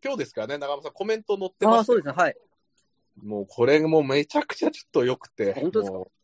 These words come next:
Speaker 1: う、な-、ちょっと僕はな-、泣きそうになってしまいましたよ、それをもう読んでですね。あ、もうちょっとね、長浜さんからよく怒られるんですけど。
Speaker 2: <laughs> 本当に怒ってはないですから。
Speaker 1: <laughs> よくね、あの、長浜さんと大体僕は、は-、あの、会う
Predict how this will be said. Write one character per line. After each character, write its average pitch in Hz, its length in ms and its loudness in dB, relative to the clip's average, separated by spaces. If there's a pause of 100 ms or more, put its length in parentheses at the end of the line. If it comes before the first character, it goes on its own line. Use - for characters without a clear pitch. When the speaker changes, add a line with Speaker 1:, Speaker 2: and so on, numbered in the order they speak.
(140)
Speaker 1:
う、 110 60 -12
な-、 113 320 -6
ち - 80 -10
ょ 156 40 2
っ - 20 -4
と 135 80 -2
僕 151 180 2
は 120 120 6
な-、 123 180 0
泣 147 260 -2
き - 40 -20
そ 214 160 6
う - 20 6
に 208 80 -8
な 196 120 0
っ - 40 -20
て - 80 -20
し - 100 -18
ま 107 60 -10
い 104 60 -10
ま 101 80 -12
し - 80 -20
た 95 80 -10
よ、 - 40 -12
そ 101 140 -8
れ 98 140 -4
を 90 360 -6
も 85 360 -20
う 80 40 -20
読 95 160 -12
ん 92 40 -10
で 87 100 -18
で - 140 -20
す - 120 -20
ね。 71 300 -14 (840)
あ、 147 80 4
も 160 280 6
う - 80 -20
ち - 60 -8
ょ - 20 -10
っ 107 40 -14
と 110 60 -10
ね、 117 160 -8
長 117 160 -4
浜 143 200 -4
さ 143 160 -6
ん 143 80 -10
か 139 100 -4
ら 135 60 -2
よ 151 120 -2
く - 100 -18
怒 107 240 0
ら 170 120 4
れ 196 100 -2
る 180 120 -8
ん - 20 -14
で - 140 -12
す 202 100 -8
け 220 100 2
ど。 202 220 4
Speaker 2:
<laughs> - 40 0
本 233 160 -2
当 254 100 2
に 254 60 4
怒 240 200 2
っ - 20 -2
て - 140 -2
は 117 40 2
な 117 80 -4
い 120 40 -6
で - 60 -4
す - 60 -16
か - 80 -18 (440)
ら。 180 120 0
Speaker 1:
<laughs> - 1800 2
よ 156 120 -8
く 117 120 -14
ね、 123 240 -6
あ 135 100 -4
の、 139 60 -6
長 190 200 0
浜 254 200 -2
さ 247 120 -2
ん 247 60 -8
と 226 80 -2
大 214 160 2
体 214 100 0
僕 214 260 0
は、 143 80 0
は-、 170 180 -4
あ 147 100 -8
の、 143 120 -10
会 226 220 0
う 185 100 -8